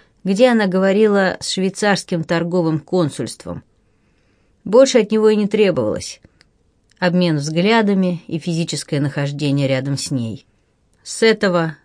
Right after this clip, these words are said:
все и началось. Внезапность ее постоянного присутствия рядом с ним вызывала головокружительное чувство,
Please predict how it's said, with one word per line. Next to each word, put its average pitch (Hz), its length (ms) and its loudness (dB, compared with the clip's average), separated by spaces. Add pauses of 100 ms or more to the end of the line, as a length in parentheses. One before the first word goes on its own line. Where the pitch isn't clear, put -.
(100)
все 202 300 -2
и 185 40 2
началось. 143 640 -4 (1200)
Внезапность 214 880 2
ее 214 200 4
постоянного 196 640 2
присутствия 180 680 0
рядом 156 280 0
с - 140 -8
ним 147 280 -2 (500)
вызывала 220 640 4
головокружительное 220 920 2
чувство, 170 560 -2